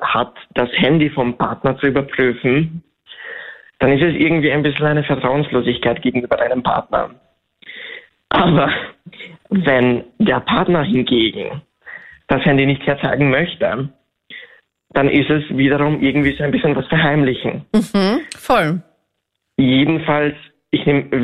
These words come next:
Speaker 1: wieder mal mich und meinen Partner als Beispiel. Wir spielen in unserer Beziehung mit offenen Karten. Jeder kennt die Codes gegenseitig. Wenn es irgendwas zu sagen gibt, dann sagen wir es uns.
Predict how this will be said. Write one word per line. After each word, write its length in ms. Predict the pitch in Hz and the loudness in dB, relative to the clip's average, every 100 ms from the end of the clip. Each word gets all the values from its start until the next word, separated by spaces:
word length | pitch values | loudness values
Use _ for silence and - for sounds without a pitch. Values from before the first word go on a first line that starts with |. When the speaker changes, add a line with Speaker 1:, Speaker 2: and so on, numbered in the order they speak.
| 120 | 2
Speaker 1:
wieder 220 | 143 156 | 2 2
mal 160 | 143 139 | 2 2
mich 260 | 135 131 | 0 0
und 100 | 143 | 0
meinen 240 | 135 131 131 | 0 0 0
Partner 300 | 127 135 131 | -2 0 -2
als 120 | 131 | 0
Beispiel. 480 | 110 131 - 147 165 - _ _ _ _ _ - - | -2 -2 2 2 0 -8 _ _ _ _ _ -14 -6
Wir 240 | 127 135 | 2 2
spielen 420 | 127 - 147 143 - | 2 0 2 0 0
in 120 | 139 | -4
unserer 260 | - 139 127 | 0 0 0
Beziehung 520 | 113 - 127 135 165 - - - - _ - | -2 0 0 2 -2 -6 -20 -20 -20 _ -2
mit 120 | 151 | 0
offenen 300 | 139 - 143 | 0 0 0
Karten. 640 | 135 101 - 120 110 147 - _ - - - | 0 -2 -2 0 0 -2 -12 _ -20 -10 2
Jeder 320 | 135 143 139 | 4 4 0
kennt 300 | - 135 131 | 0 -2 -2
die 80 | 123 | -6
Codes 320 | - 147 147 | -2 -2 0
gegenseitig. 960 | 160 170 165 151 151 156 151 143 - - _ _ - | 0 2 0 -2 0 0 -2 -4 -16 -18 _ _ -4
Wenn 400 | 123 127 139 143 | 0 2 2 2
es 140 | 143 | 2
irgendwas 360 | 147 135 131 - | 0 0 -2 -2
zu 100 | 139 | -4
sagen 320 | 113 123 139 | -2 0 2
gibt, 200 | 135 - | 2 0
dann 260 | 127 127 - | -2 -2 -4
sagen 280 | - 123 151 | -4 0 2
wir 80 | 151 | 2
es 60 | 151 | 2
uns. 220 | 160 | 0